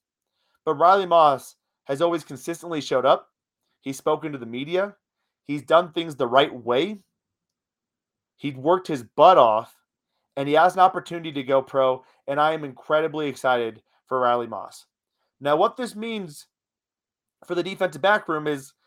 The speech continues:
you would expect Jamari Harris and Terry Roberts to probably step into those starting cornerback spots, but don't count out Cooper DeJean. A lot of people projected Cooper as a safety,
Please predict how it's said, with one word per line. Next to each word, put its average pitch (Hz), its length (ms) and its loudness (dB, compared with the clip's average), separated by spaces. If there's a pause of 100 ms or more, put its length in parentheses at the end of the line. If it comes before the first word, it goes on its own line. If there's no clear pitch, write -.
(200)
you 170 140 -8
would 180 100 2
expect - 560 -2
Jamari 160 460 0
Harris 202 540 -6 (460)
and 202 240 -4
Terry 190 260 -4
Roberts 165 420 0
to 160 100 -16
probably 165 480 -4
step 175 360 -4
into 160 260 -10
those 143 160 -4
starting 143 360 -4
cornerback 135 500 -2
spots, 143 460 0 (640)
but 156 140 -8
don't 247 300 2
count 208 300 0
out 202 240 2
Cooper 196 280 -4
DeJean. 143 400 -6 (1300)
A 139 60 0
lot 180 200 2
of 240 60 -8
people 240 200 -10
projected 190 500 -6
Cooper 185 300 -6
as 147 140 2
a 131 60 -8
safety, 208 520 -10